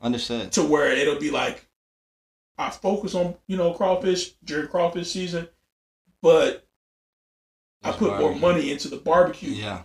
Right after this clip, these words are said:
Speaker 2: So I'm in my head, not even thinking about the monetary gains of it, but I have to.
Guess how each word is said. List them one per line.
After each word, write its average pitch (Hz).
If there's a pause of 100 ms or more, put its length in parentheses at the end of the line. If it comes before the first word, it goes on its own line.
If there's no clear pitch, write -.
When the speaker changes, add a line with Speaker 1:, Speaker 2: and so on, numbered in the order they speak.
(160)
Speaker 2:
So 131
I'm 165
in 143
my 135
head, 156 (300)
not 156
even 156
thinking 156
about 139
the 139
monetary 147
gains 180
of 135
it, -
but -
I -
have 165
to. -